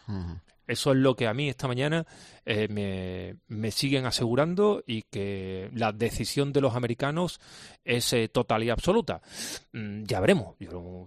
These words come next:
Speaker 2: yo con esto, pues, ya no pongo la mano en el fuego, pero esa es la, eso es lo que a mí me han contado esta mañana y lo veremos en la próxima,
Speaker 1: Sí.
Speaker 2: eh, junta extraordinaria.
Speaker 1: Hay otro extracto, como tú dices,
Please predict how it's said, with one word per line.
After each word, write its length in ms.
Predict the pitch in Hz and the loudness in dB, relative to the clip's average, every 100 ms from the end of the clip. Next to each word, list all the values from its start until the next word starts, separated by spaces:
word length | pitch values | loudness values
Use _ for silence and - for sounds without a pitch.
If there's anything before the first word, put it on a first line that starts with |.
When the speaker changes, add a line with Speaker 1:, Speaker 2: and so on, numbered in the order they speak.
| 92 - | -16 -18
Speaker 2:
yo 80 | - | -12
con 220 | 90 90 | -8 -6
esto, 320 | - 127 117 | -4 -2 -2
pues, 180 | 113 104 | -2 -4
ya 140 | 98 107 | -4 -4
no 100 | 104 | -4
pongo 300 | 107 110 110 | -4 -2 0
la 140 | 107 | 0
mano 240 | 104 110 104 | -2 -4 -4
en 60 | |
el 100 | 107 | -4
fuego, 300 | - 185 101 | 2 2 2
pero 200 | 104 104 | -2 -2
esa 160 | 104 135 | 0 2
es 60 | 123 | 2
la, 100 | 127 | 0
eso 240 | 127 - | -2 0
es 40 | 139 | 0
lo 80 | |
que 80 | 135 | 0
a 20 | |
mí 120 | 127 131 | -2 -4
me 80 | |
han 100 | 131 | -4
contado 320 | 127 123 123 123 | -4 -4 0 0
esta 180 | 127 | 0
mañana 380 | 120 120 131 165 | -4 -2 -4 -2
y 40 | 143 | 0
lo 100 | 104 | 0
veremos 300 | 95 110 107 | -2 -4 -2
en 80 | 107 | -2
la 80 | |
próxima, 440 | - 107 117 110 110 | -2 -2 -2 -2 -4
Speaker 1:
Sí. 200 | - - 78 | -6 -10 -4
Speaker 2:
eh, 80 | 107 | -4
junta 340 | 104 120 107 104 | -4 -6 -6 -6
extraordinaria. 380 | - 95 123 | -6 -2 0
Speaker 1:
Hay 60 | 139 | 2
otro 600 | 147 143 139 139 135 131 120 | 2 4 6 8 8 8 6
extracto, 440 | - 143 143 139 | 4 2 4 2
como 200 | 117 113 | 4 4
tú 100 | 117 | 4
dices, 380 | 123 113 127 | 2 0 0